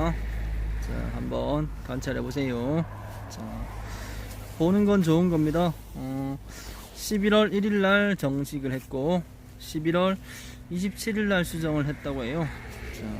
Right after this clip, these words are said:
이십칠 일, 한 달, 한 달 됐으면, 음. 자, 큰 열매들 보이죠?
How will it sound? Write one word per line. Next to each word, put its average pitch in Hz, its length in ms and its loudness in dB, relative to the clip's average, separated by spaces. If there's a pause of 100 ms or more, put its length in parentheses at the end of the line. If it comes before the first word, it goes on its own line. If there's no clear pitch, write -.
(1700)
이십칠 185 560 6
일, 147 340 8 (260)
한 185 260 2
달, 127 400 6 (300)
한 180 220 4
달 165 180 6
됐으면, 143 580 2 (240)
음. 156 180 4 (1120)
자, 180 340 4
큰 190 220 6
열매들 170 460 2
보이죠? 147 600 2